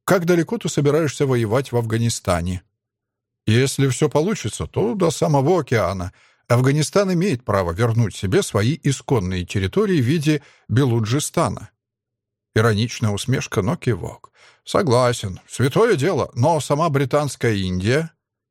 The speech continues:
Конечно, мы должны добиваться её независимости от британцев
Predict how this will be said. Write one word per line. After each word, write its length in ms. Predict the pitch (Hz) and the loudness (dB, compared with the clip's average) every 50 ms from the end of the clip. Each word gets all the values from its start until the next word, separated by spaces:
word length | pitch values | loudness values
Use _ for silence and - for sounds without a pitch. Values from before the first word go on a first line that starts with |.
| _ _ | _ _
Конечно, 440 | - - 98 165 254 233 - 196 180 | -6 -2 0 0 0 0 2 2 2
мы 180 | 156 156 151 139 | 2 4 2 2
должны 420 | 127 139 131 123 113 143 202 208 | 2 2 2 2 0 0 0 0
добиваться 580 | 139 117 101 107 101 117 139 127 - - - 101 | 0 0 0 0 0 0 0 0 -2 -4 -4 -4
её 180 | 101 101 107 | -2 -2 -2
независимости 800 | 98 95 95 87 90 82 85 123 208 202 - 147 139 131 - - | -2 -2 -2 -2 -2 -2 -2 -2 -2 -2 -2 0 0 0 0 0
от 100 | 113 107 | -2 -2
британцев 680 | 95 98 117 117 - - 98 85 82 - - 90 - | 0 0 -2 -2 0 0 -2 -2 -2 -6 -8 -10 -10